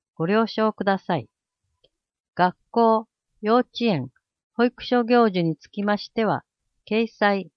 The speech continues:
依頼文のみとなっています。十一月の行事予定、一日月曜、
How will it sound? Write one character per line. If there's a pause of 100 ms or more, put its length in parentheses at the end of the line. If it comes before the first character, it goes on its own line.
(140)
依
頼
文
の
み
と
な
っ
て
い
ま
す。 (1700)
十
一
月
の
行
事
予
定、 (680)
一
日 (200)
月
曜、